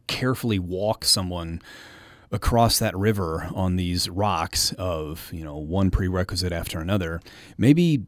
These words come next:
toss 'em across or put 'em on a helicopter and fly 'em away to a high peak, uh, introduce them to, to a subject that only a, a specialized topologist would, would experience or, or, or a geometer, uh, differential geometer might, might,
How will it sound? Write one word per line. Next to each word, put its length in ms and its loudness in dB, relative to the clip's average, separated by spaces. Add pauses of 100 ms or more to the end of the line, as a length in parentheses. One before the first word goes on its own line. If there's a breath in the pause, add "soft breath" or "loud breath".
(180)
toss 260 6
'em 80 8
across 560 2
or 380 0
put 180 4
'em 120 8
on 100 6
a 40 6
helicopter 600 0
and 180 -8
fly 280 0
'em 80 4
away 260 4
to 240 0
a 40 0
high 200 0
peak, 560 -4
uh, 380 -12 (340 loud breath)
introduce 440 0
them 180 2
to, 380 0
to 200 -6
a 60 -4
subject 600 -2
that 240 -4
only 440 0
a, 560 -8
a 60 -14
specialized 600 -2
topologist 640 -4
would, 260 -14
would 100 -10
experience 580 -6
or, 320 -8 (380 loud breath)
or, 360 -8
or 220 -8
a 100 -6
geometer, 760 -2 (120)
uh, 360 -14
differential 460 -4
geometer 500 -6
might, 260 -12
might, 380 -12